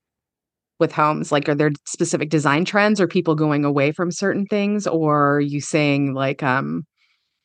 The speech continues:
"Oh, well, people aren't wanting open floor plans as much. Now they're wanting this." You know, like,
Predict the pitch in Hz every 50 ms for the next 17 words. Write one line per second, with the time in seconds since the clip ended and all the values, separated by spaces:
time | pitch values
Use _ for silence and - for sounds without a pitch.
0 | _ _ _ _ _ _ - 233 240 233 240 - 302 294 285 254 226 - 185 214
1 | 277 302 269 202 - 185 170 180 165 156 156 - 160 156 156 - - 151 139 143
2 | 143 139 131 143 151 135 127 - - 180 196 233 196 175 160 160 160 180 196 208
3 | 247 277 - 113 131 - 170 151 143 143 147